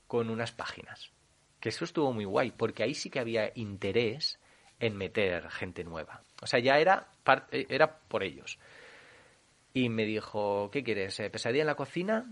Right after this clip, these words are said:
de Chicote, o La basura espacial, que hay por ahí, arriba?". "Bueno, me lo", yo, todo nervioso, "¿me lo puedo pensar un momento?". Claro, claro. <laughs> Chicote para Pedro Vera, y me quedé con La basura espacial,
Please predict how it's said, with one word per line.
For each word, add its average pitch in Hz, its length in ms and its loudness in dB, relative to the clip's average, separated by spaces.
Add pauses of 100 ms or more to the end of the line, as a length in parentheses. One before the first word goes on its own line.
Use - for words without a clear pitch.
de 120 180 -6
Chicote, 196 500 0 (1040)
o 110 460 6
La 104 100 2
basura 131 260 0
espacial, - 400 -6 (460)
que 107 120 -2
hay 101 80 0
por 92 140 -2
ahí, 78 120 -10 (800)
arriba?". - 420 -4 (880)
"Bueno, 160 180 -2 (160)
me 123 80 4
lo", 120 60 4 (160)
yo, 107 100 -2 (180)
todo 110 100 4
nervioso, 98 260 -4
"¿me 107 80 -4
lo 120 80 0
puedo 160 140 0
pensar 156 340 -4
un 156 100 0
momento?". 156 320 -8
Claro, 127 220 2
claro. 120 180 -2
<laughs> - 1080 -8
Chicote 143 340 6
para 117 240 10
Pedro 104 260 4
Vera, 92 220 4
y 95 40 0
me 98 100 0
quedé 101 140 2
con 113 100 6
La 104 60 8
basura 98 260 2
espacial, - 420 -6